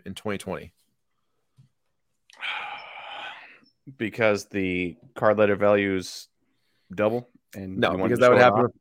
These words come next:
Speaker 1: that happened with a lot of the ones from twenty twenty and before.
Speaker 2: Uh, you wanted to give Vegas Dave some, uh,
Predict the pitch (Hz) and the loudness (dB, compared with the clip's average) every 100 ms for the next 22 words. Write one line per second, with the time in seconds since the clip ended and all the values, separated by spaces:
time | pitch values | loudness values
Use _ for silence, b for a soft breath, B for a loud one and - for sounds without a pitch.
0 | - 131 135 135 127 120 113 104 101 95 | 2 6 8 6 4 2 2 4 2 0
1 | 92 90 - 92 95 87 90 80 76 73 | -6 -8 -12 -14 -12 -12 -14 -14 -16 -18
2 | - - _ b b b b b b b | -20 -20 _ b b b b b b b
3 | b b b _ - - 92 107 117 107 | b b b _ -18 -8 -4 0 2 0
4 | 104 113 107 104 117 110 - 107 117 117 | 0 0 2 4 2 2 -2 0 0 -2
5 | 107 104 104 98 92 | -4 -2 2 2 2